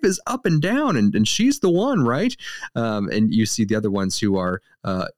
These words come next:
a dumb and oblivious, uh, Jesse Plemons, and you have the one who is the monster, uh, Phil, Benedict Cumberbatch, and you have in the background just trying to figure life out, uh, Phil, right? I'm sorry, um,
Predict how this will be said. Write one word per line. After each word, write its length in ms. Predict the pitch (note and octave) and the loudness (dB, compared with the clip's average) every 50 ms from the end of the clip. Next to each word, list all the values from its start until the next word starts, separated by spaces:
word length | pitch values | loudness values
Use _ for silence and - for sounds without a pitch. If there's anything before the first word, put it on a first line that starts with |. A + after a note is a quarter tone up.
| _ _ - | _ _ -8
a 240 | G#2 G2+ F#2 F#2 | -6 -4 -4 -4
dumb 560 | F#2+ A2+ - B2+ A2+ G2+ F2+ F#2 G2 G#2 A#2 - | -4 -2 -2 -2 -2 -2 -2 0 0 0 0 -2
and 100 | - G2 | -4 -4
oblivious, 760 | F#2+ F2 A2+ A2+ A2 F#2+ G2 F2+ F2+ G2+ C#3 - - - - - | -4 -2 0 0 0 2 0 0 0 0 -2 -2 -2 -4 -6 -6
uh, 160 | - - G#2+ F#2+ | -6 -6 -6 -4
Jesse 320 | F#2+ F2 F2 - - G2 | -4 -4 -4 -4 -6 -6
Plemons, 480 | - F#2 E2+ F2 F2+ F#2+ - - - - | -4 -4 -2 -2 0 0 -2 -2 -4 -4
and 160 | F#2+ F#2 F2+ | -4 -2 -2
you 120 | F2+ F#2 | 0 -2
have 180 | F#2 F#2 F2+ F2+ | -2 -4 -4 -2
the 80 | G2 | -2
one 240 | F2+ F#2 F#2 F2+ F#2 | 0 0 0 0 0
who 120 | F#2+ G2 F#2 | 0 2 0
is 140 | F2+ F2 | 0 0
the 80 | - F#2 | 0 0
monster, 600 | F2+ F2+ F2 F#2 F#2 - - - F2 F#2 C#3+ E3 - - - - - - _ - | 0 0 0 -2 -2 -4 -2 -2 0 0 -2 -2 -4 -8 -20 -20 -20 -20 _ -8
uh, 500 | - F#2 F2+ F2 F2 - - - - - - - - - C#3+ - - | -6 -4 -4 -4 -4 -4 -6 -8 -8 -10 -10 -12 -14 -16 -16 -12 -10
Phil, 400 | - - - D#2+ D#2 A2+ E3+ - _ _ _ _ _ _ _ _ _ _ _ _ - | -8 -6 -4 -2 -2 -2 -2 -4 _ _ _ _ _ _ _ _ _ _ _ _ -4
Benedict 300 | - E2+ E2+ - - - | -2 -2 -2 -2 -4 -6
Cumberbatch, 500 | - E2 F2 E2 - F2+ G2+ C#3 - - - | -6 -6 -4 -4 -4 -6 -6 -4 -6 -4 -2
and 100 | F#2 F2+ | -2 0
you 100 | F2+ F2+ | 0 -2
have 480 | - - F2+ F2 F2 F2+ F2+ F2+ - - | -2 -4 -6 -4 -4 -4 -4 -6 -6 -6
in 120 | - F#2 E2+ | -4 -2 -2
the 60 | E2+ | -2
background 720 | F2 F#2 F2+ F2+ G#2 - - F#2+ F2+ F2 E2+ F2 F2 E2+ | -2 -4 -4 -6 -6 -4 -2 -2 -2 -2 -2 -2 -2 -2
just 160 | F2 E2 - | -2 -4 -4
trying 140 | - F#2 F2 | -4 -4 -6
to 40 | F2 | -6
figure 380 | - - - F#2+ F2 G2+ F#2 F2+ | -6 -6 -8 -6 -4 -4 -4 -2
life 300 | F#2 F2 F2 G2 - G2 | -2 -2 -4 -4 -4 -4
out, 360 | A#2 A#2+ G2 - - - - - - - - _ _ - | -4 -4 -4 -6 -6 -8 -10 -12 -16 -20 -20 _ _ -10
uh, 300 | - - - - - - | -8 -8 -8 -8 -10 -10
Phil, 420 | - - - G#2 G2+ - - - _ - - - | -10 -8 -4 -4 -4 -4 -4 -8 _ -14 -12 -8
right? 120 | - - - | -8 -6 -4
I'm 140 | - G#2 - | -4 -4 -4
sorry, 240 | - - - - - - | -4 -4 -6 -6 -8 -8
um, 300 | - - - - - - | -8 -8 -6 -6 -8 -8